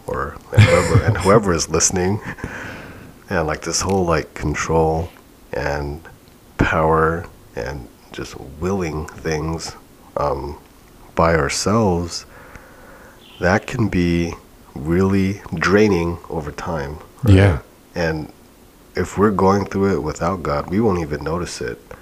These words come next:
Speaker 2: Right.
Speaker 1: And the, the thoughts, the words that come out of our mouths would be like, "Man, this is too hard.
Speaker 2: Mm-hmm.
Speaker 1: I don't even know how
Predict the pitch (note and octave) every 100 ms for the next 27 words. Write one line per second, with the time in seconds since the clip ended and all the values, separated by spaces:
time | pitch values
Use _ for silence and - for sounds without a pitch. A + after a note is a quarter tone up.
0 | - C2+ C2 C#2+ D#2+ - - - - D#2
1 | - - - - - - - - - -
2 | - - - - - E2+ - F2+ F2 -
3 | - - - - E2 E2+ F2 E2 D#2+ -
4 | - E2+ E2 E2 D#2 - - - - -
5 | E2+ E2 E3 F3+ F#2 A2+ - C#3 - C#3
6 | - G#2+ - - - - - - D#2 D2+
7 | D2+ D#2 D2+ - - F#2 D#2 D#2+ E2 -
8 | - - - - - G2+ G2 E2 E2 E2+
9 | - D#2+ D#2 D#2 D2